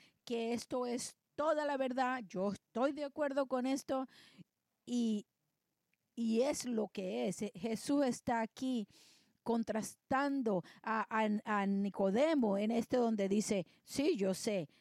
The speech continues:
No, aquí está Jesús diciendo, "Amén".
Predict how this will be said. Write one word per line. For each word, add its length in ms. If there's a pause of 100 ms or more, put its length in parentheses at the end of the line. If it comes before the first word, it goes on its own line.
(100)
No, 260
aquí 200
está 220
Jesús 260
diciendo, 560
"Amén". 580